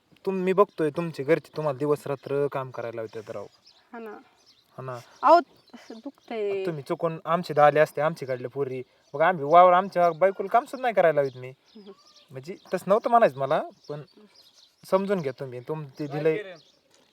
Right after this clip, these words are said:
Speaker 3: आईचं काही चुकत नाही, तू जाणीच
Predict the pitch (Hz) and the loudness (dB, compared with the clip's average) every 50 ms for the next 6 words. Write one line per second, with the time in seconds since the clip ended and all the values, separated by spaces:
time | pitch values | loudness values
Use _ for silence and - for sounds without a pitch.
0 | _ _ _ _ _ _ _ _ _ _ _ _ _ _ - 143 160 185 202 - | _ _ _ _ _ _ _ _ _ _ _ _ _ _ -16 -12 -10 -8 -10 -8
1 | - 208 202 226 214 208 - 220 226 - 214 214 - 190 190 185 175 175 - 185 | -8 -8 -4 -4 -4 -4 -4 -8 -10 -6 -6 -8 -8 -8 -12 -10 -10 -12 -12 -14
2 | 190 175 185 202 202 196 202 196 190 | -10 -6 -4 -4 -4 -4 -8 -12 -18